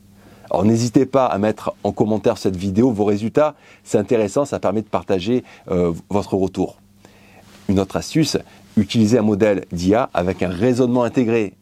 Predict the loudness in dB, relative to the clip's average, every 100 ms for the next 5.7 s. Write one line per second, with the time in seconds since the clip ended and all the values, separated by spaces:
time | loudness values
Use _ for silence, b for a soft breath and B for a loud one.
0 | -6 -4 -4 -6 0 -2 -2 _ -6 -4
1 | -4 -6 -2 -2 -2 -4 -2 -2 0 -2
2 | -4 _ -2 2 0 -2 -8 _ B B
3 | B B B B B -20 -20 -20 -4 -2
4 | 0 0 -2 _ _ -2 0 0 -2 0
5 | 0 2 2 0 0 -2